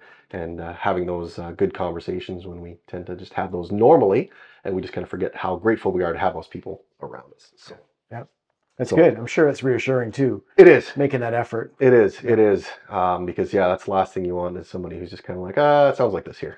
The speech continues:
Speaker 1: like, and, and
Speaker 2: Yeah.
Speaker 1: not really be thorough. So in that situation,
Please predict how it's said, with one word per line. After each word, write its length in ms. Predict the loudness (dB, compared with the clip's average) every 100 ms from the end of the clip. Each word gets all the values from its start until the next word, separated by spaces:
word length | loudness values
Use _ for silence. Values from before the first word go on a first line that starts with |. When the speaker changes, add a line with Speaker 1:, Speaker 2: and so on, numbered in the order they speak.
| _
Speaker 1:
like, 180 | -4 -2
and, 60 | -2
and 20 | 0
Speaker 2:
Yeah. 120 | 0
Speaker 1:
not 200 | -2 -2
really 300 | 0 0 0
be 140 | -4
thorough. 300 | -2 0 0
So 340 | 0 0 0 0 -16 _ _
in 60 | 4
that 180 | 6 6
situation, 600 | 0 6 6 6 -4